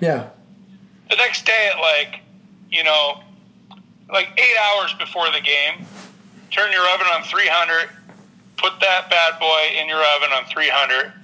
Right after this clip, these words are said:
Speaker 2: for at least six hours. <clears throat> Just let it go. Don't, there's a million ways to do it. I'm not here to tell you,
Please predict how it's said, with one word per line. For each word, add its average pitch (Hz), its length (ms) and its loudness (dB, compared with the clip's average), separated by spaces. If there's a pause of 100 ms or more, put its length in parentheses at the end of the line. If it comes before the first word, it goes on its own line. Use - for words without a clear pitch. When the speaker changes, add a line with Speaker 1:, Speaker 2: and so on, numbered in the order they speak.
(320)
Speaker 2:
for 151 160 0
at 147 100 0
least 160 260 0
six 156 240 0
hours. 104 460 0 (640)
<clears throat> - 1400 -12
Just - 240 -2
let 202 180 2
it 180 140 -4
go. 120 280 0 (280)
Don't, 226 300 2 (600)
there's 294 160 2
a 233 140 0
million 202 280 2
ways 151 280 0
to - 80 -14
do 139 120 0
it. 113 180 -2 (160)
I'm 180 100 2
not 220 180 2
here 180 220 0
to 151 80 -4
tell 156 280 0
you, 139 140 -2